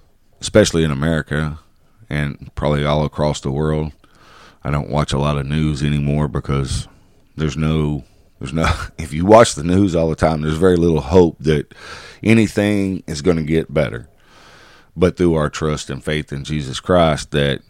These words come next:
we know doesn't matter whether it gets better here or not. We have a place where it will be better. But that comes back to men, our responsibility.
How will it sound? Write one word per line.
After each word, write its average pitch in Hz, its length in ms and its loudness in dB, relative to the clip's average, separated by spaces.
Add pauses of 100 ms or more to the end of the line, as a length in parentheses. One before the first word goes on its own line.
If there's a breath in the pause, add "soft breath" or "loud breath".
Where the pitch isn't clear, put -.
we 80 220 -2
know 73 380 -2 (340)
doesn't 78 320 2
matter 76 220 -2
whether 71 200 -4
it 60 80 -10
gets 73 160 -6
better 71 300 -4
here 85 460 0 (1800 soft breath)
or 78 120 0
not. 71 360 -4 (1500)
We 82 180 4
have 80 280 6
a 71 60 -2
place 69 360 -2
where 69 140 0
it - 100 -6
will 71 160 -2
be 65 200 -6
better. 58 420 -8 (1120 soft breath)
But 78 120 -4
that 80 160 2
comes 78 280 -2
back 71 300 -2
to 69 180 -4
men, 71 560 -2
our 78 200 4
responsibility. 69 960 -4